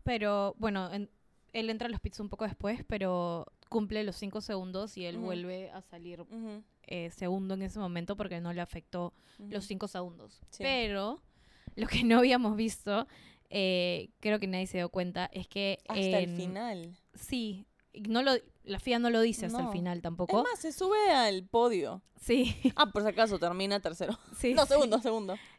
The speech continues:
Speaker 2: No,
Speaker 1: Eh,
Speaker 2: tercero.
Speaker 1: no, tercero. Max <laughs> termina segundo.
Speaker 2: Sí.
Speaker 1: Em,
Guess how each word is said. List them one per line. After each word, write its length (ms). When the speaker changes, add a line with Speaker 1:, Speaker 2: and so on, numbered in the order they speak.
Speaker 2:
No, 120
Speaker 1:
Eh, 80
Speaker 2:
tercero. 460
Speaker 1:
no, 200
tercero. 400
Max 320
<laughs> 320
termina 20
segundo. 440
Speaker 2:
Sí. 140
Speaker 1:
Em, 680